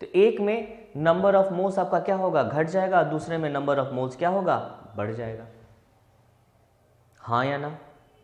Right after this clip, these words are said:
बोलिए। अगर container same रहता तो दोनों आपस में intermix कर जाता, कोई problem नहीं होता।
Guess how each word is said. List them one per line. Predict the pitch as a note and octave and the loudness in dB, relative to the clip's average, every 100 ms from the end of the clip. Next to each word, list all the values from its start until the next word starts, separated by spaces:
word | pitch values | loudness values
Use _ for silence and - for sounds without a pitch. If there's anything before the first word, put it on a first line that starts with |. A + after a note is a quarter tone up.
| _ _ - | _ _ -2
बोलिए। | C3+ D3+ A2 - - - - | 0 2 0 -6 -18 -20 -8
अगर | B2+ E3+ E3 | 0 0 0
container | D#3 D#3 E3 F3+ | -2 0 0 0
same | F3+ F#3 F3+ | 0 0 0
रहता | F3+ F#3 | 0 0
तो | F#3 | 0
दोनों | E3+ F3 F3+ | 0 0 0
आपस | F3 F3 | -2 -4
में | F3+ | -4
intermix | F3 F3 F#3 - | 0 0 0 -2
कर | E3+ C#3+ | -2 0
जाता, | B2+ B2+ | -2 -2
कोई | D3 | -2
problem | D3+ D#3+ F3+ C3 - | 2 2 2 0 -6
नहीं | C#3+ E3+ F#3 | -6 -4 -2
होता। | B2 F2 | -4 -8